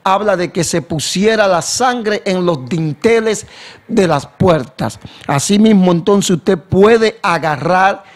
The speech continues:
y poner ese aceite sobre los dinteles de tus puertas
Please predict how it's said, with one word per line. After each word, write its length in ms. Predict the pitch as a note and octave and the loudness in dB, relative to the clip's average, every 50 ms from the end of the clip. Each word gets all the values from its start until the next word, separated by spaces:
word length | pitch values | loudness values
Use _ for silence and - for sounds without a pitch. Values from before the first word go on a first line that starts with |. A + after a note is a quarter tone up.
| - - - _ | -20 -20 -10 _
y 120 | - F3+ | -2 -2
poner 480 | D3+ - - D#3+ D#3+ F#3 G3+ G#3 G3+ - | -2 0 -2 -2 0 0 0 -2 -2 0
ese 500 | - A3+ A#3 A3+ - - - G#3 G3+ - - | 0 2 2 2 0 0 -2 -2 -2 -2 -4
aceite 960 | - E3+ D#3 - - - - - B3 A3+ G#3+ F#3+ D#3+ C3+ - - D#3+ C#3+ C#3+ - - - - - - | -4 -4 -4 -4 -4 -6 -4 -2 -2 -2 -2 -2 -6 -8 -8 -6 -6 -6 -6 -8 -18 -20 -20 -20 -12
sobre 500 | - - - - G#3+ G#3+ A3+ A3+ A#3 A3 | -8 -6 -4 0 0 0 2 2 0 0
los 260 | G3+ G3 F#3 C#3+ C3 A#2+ | 0 -2 -2 -4 -4 -4
dinteles 720 | - F3 D#3 D#3 D3 B2+ - - A3+ A#3+ A#3+ A3+ G#3+ F3 | -4 -4 -2 -4 -6 -4 -2 2 2 2 2 2 0 -2
de 100 | F#3 F3 | -4 -4
tus 220 | - - E3 C3 | -4 -4 -6 -6
puertas 760 | - - _ - F#3+ G#3 G#3 F#3 E3 D3+ - - E3 C3 - | -6 -10 _ -2 0 0 0 0 -4 -6 -6 -6 -6 -6 -6